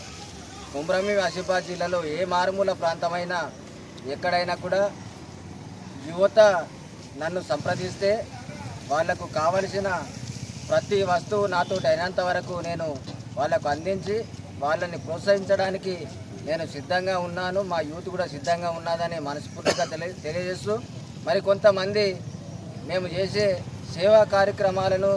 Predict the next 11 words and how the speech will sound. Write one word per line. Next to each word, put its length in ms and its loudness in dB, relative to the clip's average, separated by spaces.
గ్రూపులలో 560 4
మేము 220 -2
పోస్ట్ 340 -2
చేస్తూ 260 2
ఉంటే, 240 4
వాళ్లకు 420 4
నచ్చక, 420 4
వాళ్లకు 340 2
కడుపు 280 0
మండి, 300 2
ఎన్ని 160 -2